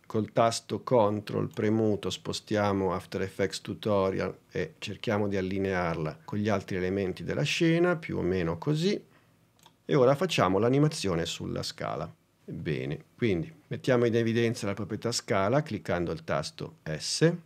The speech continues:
e cominciamo questa animazione nel momento in cui si sono concluse le animazioni sui quadrati, quindi più o meno qui dove termina l'animazione sui quadrati, qui cominciamo con l'animazione della scala.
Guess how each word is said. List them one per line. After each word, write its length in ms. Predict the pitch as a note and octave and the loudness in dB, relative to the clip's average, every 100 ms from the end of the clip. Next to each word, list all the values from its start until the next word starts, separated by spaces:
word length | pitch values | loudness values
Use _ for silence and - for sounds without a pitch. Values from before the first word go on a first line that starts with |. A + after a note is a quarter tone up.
| _ _ _ _ | _ _ _ _
e 220 | D3 - | 2 2
cominciamo 800 | - B2+ C3+ C3+ C#3+ G#2+ G2 G2+ | 2 2 4 2 4 4 4 -2
questa 580 | - B2+ A#2 - G#2+ - | 2 2 2 0 -4 -2
animazione 1000 | G#2+ A#2+ C3 D3+ D#3+ - B2+ B2+ C3+ D3 | 0 2 4 4 2 0 4 6 6 4
nel 200 | A#2+ A2 | 4 4
momento 500 | A#2 A#2+ G#2+ G#2+ A2+ | 4 4 2 0 0
in 140 | C#3 | 0
cui 280 | - G2+ A2 | 0 0 0
si 220 | - A2 | -2 -4
sono 400 | G#2 G#2+ G2+ G2 | -2 0 2 2
concluse 560 | G2+ A2+ A2+ G2+ F#2+ G#2+ | 2 0 0 -2 0 0
le 60 | |
animazioni 580 | G2+ G2 G2 - F#2 F#2 | 2 0 -2 -2 -2 0
sui 180 | - E2 | -2 -6
quadrati, 640 | - E2+ E2+ E2+ E2+ - | -4 -2 -2 -4 -6 -10
quindi 540 | - F#2 E2+ E2 E2 E2 _ _ | -8 -4 -2 -2 -4 -10 _ _
più 140 | - | -6
o 40 | G2 | -2
meno 360 | G2 F#2+ E2 | 0 0 -2
qui 340 | E2 G#2 G2 B2 | -2 0 2 2
dove 320 | G#2 F#2 F#2 | 0 -2 -4
termina 500 | - G2 G2 F#2+ F2+ | 2 2 4 2 0
l'animazione 680 | F2 F2 F2 F2 - G2 F#2 | 0 -2 -2 -4 -4 -2 -2
sui 180 | - A2+ | -6 2
quadrati, 580 | D#3+ E3 D3+ D3 D3+ | 2 4 4 4 -2
qui 120 | D#3+ D3 | -4 -2
cominciamo 640 | G#2+ G#2+ A#2 G2+ F2 F#2+ | 0 0 0 0 0 0
con 80 | G#2 | 0
l'animazione 760 | G2+ G#2 A2 - F#2 E2 F2 | 0 0 -2 -4 -2 0 -2
della 320 | E2+ D2+ D#2+ | -2 -4 -4
scala. 500 | D#2+ - E2 - - | -6 -6 -6 -6 -10